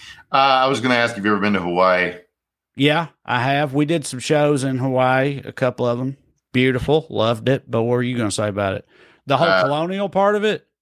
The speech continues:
Speaker 1: Yeah, it was, it, like, we're, we're
Speaker 2: Yeah.
Speaker 1: supposed to, my, my mom wants to take a trip there for, celebrate her retirement. Congratulations, Mom! Uh, in June, vaccine, uh, uh, you know, co-, status of covid, uh, dependent.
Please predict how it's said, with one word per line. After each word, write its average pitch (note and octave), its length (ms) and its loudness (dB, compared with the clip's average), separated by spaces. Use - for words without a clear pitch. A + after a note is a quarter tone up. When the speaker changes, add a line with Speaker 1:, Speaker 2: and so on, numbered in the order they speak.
Speaker 1:
Yeah, B2 400 4
it G#2+ 40 4
was, G#2+ 140 -4
it, B2 240 -6
like, A#2 200 0
we're, A#2+ 160 0
we're A2 140 -2
Speaker 2:
Yeah. B2 60 0
Speaker 1:
supposed C#3+ 220 -2
to, G#2+ 300 0
my, G#2 140 2
my G#2 400 -2
mom G2+ 280 2
wants G2 160 -4
to G2 100 -6
take F2+ 100 -4
a - 20 -14
trip - 260 -6
there F#2 200 2
for, E2+ 460 -2
celebrate F#2 320 -2
her F2 80 -4
retirement. F2 560 -2
Congratulations, E2+ 580 -4
Mom! F2 320 -4
Uh, F#2+ 360 4
in F2+ 140 -4
June, A#2+ 500 -2
vaccine, G2+ 720 -2
uh, F#2+ 40 -2
uh, E2+ 640 0
you F#2 120 -4
know, E2+ 160 -2
co-, - 260 -6
status G#2+ 420 0
of D#2 120 -12
covid, E2+ 540 -2
uh, D#2 320 -2
dependent. E2 500 -10